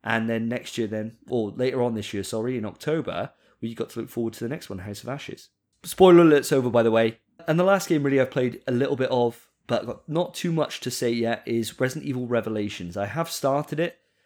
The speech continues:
I'm three chapters into it, so I'm about a third of the way through the game.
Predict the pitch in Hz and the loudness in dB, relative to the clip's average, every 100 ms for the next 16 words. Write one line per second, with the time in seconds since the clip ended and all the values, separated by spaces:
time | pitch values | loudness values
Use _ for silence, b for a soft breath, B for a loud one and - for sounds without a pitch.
0 | - 113 117 110 - 151 151 - 147 - | -8 -4 -4 -6 -8 -6 -6 -2 -4 -2
1 | 123 - 120 123 131 127 - 113 107 104 | -8 -6 -6 -4 -4 -4 -4 -4 -2 -4
2 | - _ _ - 147 143 135 123 131 117 | -6 _ _ -2 0 2 0 -2 -4 -2
3 | 120 123 - 123 120 117 110 113 127 | -2 -4 -6 -6 -4 -4 -4 -4 -6